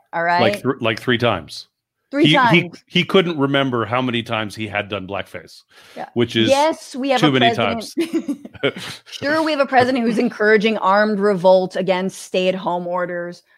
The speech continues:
Speaker 1: but blackface.
Speaker 2: Blackface.
Speaker 1: Blackface. All right, you guys, we're gonna move into our next segment. Um, I'm so excited to have this guest on. Um, he is a author, a journalist. He wrote the book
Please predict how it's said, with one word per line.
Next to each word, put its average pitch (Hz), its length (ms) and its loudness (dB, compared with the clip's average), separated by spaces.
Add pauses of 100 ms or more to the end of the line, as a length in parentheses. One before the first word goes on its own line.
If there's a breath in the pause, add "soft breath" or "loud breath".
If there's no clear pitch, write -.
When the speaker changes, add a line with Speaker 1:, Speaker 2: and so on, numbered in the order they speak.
(300)
Speaker 1:
but - 160 -18
blackface. 185 680 -4 (760)
Speaker 2:
Blackface. - 400 -18 (400)
Speaker 1:
Blackface. - 300 -20 (260)
All 190 80 0
right, 165 240 -4 (320)
you 214 140 -8
guys, 190 260 2
we're 226 60 -6
gonna 269 140 -2
move 180 160 -4
into 170 160 -6
our 170 100 -4
next 160 240 -6
segment. 160 420 -8 (120)
Um, 165 260 -4
I'm 240 140 -4
so 185 200 -6
excited 151 440 -8
to 190 100 -14
have 160 400 -8
this 165 200 -10
guest 156 300 -8
on. 151 380 -8 (400 soft breath)
Um, 165 360 -2 (420)
he 214 500 -8
is 160 400 -4 (100)
a 151 360 -10 (380)
author, 190 520 -2 (120)
a 175 60 -10
journalist. 175 640 -8 (240)
He 190 200 -8
wrote 175 360 -2
the 170 80 -8
book 175 320 0